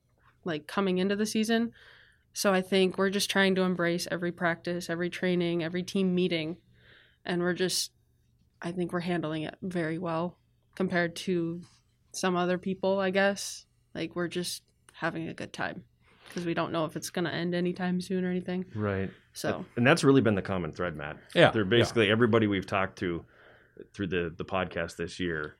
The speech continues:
Speaker 2: it's been that it's the outlet.
Speaker 3: Yeah, I, I, and that's not surprising.
Speaker 2: No.
Speaker 3: Um, I don't think that, you know, me and John also come from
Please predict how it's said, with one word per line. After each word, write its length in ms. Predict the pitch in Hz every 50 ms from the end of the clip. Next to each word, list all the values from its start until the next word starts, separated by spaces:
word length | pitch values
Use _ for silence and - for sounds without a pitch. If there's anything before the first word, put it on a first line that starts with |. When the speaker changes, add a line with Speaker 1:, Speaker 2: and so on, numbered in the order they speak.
| _ _ -
Speaker 2:
it's 200 | 90 87 - -
been 460 | - - 92 90 87 85 82 82 80
that 520 | 87 82 82 82 82 80 - - - - - _ _ _ _ _ _ _ _ _ _ _ _ _ _ _ _ _ _ _
it's 240 | - 95 95 -
the 160 | - 110 90 -
outlet. 460 | 92 95 - - 80 62 - - - - - - - - _
Speaker 3:
Yeah, 240 | 143 131 98 80 - - -
I, 200 | - 110 117 120
I, 220 | 107 120 127 123 - - -
and 340 | 120 127 127 127 123 113 104
that's 220 | - 123 113 - -
not 160 | 98 92 95
surprising. 460 | - 80 - - 76 80 80 78 76 -
Speaker 2:
No. 180 | 98 80 78
Speaker 3:
Um, 440 | 73 95 90 85 87 82 78 80 - - _ -
I 80 | 104
don't 200 | 101 98 95 92
think 200 | - 98 92 -
that, 200 | - 90 85 82 - - _ _ _ _ - - - - - _ _ _
you 80 | 104 95
know, 160 | 87 80 73 - _ _ _ _ _ _ _ _ _ _
me 160 | - 85 104 101
and 100 | 95 82
John 220 | 95 92 90 90
also 220 | 90 87 - 90
come 180 | - - 90 85
from 280 | - - 85 78 80 76